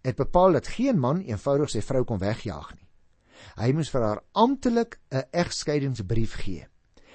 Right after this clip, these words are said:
En dit was natuurlik 'n baie, baie belangrike stap in die rigting van die erkenning van menseregte,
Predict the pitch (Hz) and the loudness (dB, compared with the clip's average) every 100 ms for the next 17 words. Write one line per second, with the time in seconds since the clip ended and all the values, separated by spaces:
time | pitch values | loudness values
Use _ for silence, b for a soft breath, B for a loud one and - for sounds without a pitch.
0 | b b 110 101 233 254 180 151 139 - | b b -6 0 2 4 2 2 0 0
1 | 170 139 107 80 76 139 165 151 101 107 | 2 2 -2 -12 -6 -2 0 -2 -2 -2
2 | 143 143 107 98 117 156 135 95 - - | 0 0 0 -2 -2 -2 -4 -8 -2 4
3 | 151 123 - - b b b b 170 139 | 4 2 -4 -4 b b b b 4 4
4 | 127 117 233 180 - 151 156 165 131 127 | 4 4 2 2 0 0 0 -2 -2 -2
5 | 123 123 - - 226 151 127 147 160 - | -2 -4 -6 2 4 4 2 -2 -8 -2
6 | 139 135 175 277 254 131 80 - 76 | 2 4 4 4 2 2 -2 -8 -16